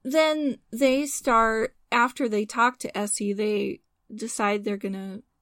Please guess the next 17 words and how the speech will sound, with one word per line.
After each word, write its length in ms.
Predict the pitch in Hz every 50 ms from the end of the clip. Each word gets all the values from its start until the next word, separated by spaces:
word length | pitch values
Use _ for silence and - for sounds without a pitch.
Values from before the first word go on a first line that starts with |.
| _ _ _ -
all 300 | 190 - 202 220 214 202
read 320 | 202 226 190 190 196 -
it, 200 | 190 190 190 -
and 140 | - 214 202
one 160 | 202 214 214
of 100 | 214 202
them 200 | 233 196 196 185
reads 300 | 190 196 202 208 202 -
it 120 | 202 190 -
aloud 540 | 196 196 202 202 202 202 196 196 185 196 -
to 100 | - 180
the 120 | 190 196
rest 340 | 190 202 202 208 - - -
of 100 | 190 180
them. 260 | 196 190 190 190 208 _ _ _ _ -
Uh, 360 | 294 320 311 311 302 302 -
so 640 | - - - 339 294 285 277 269 269 254 - -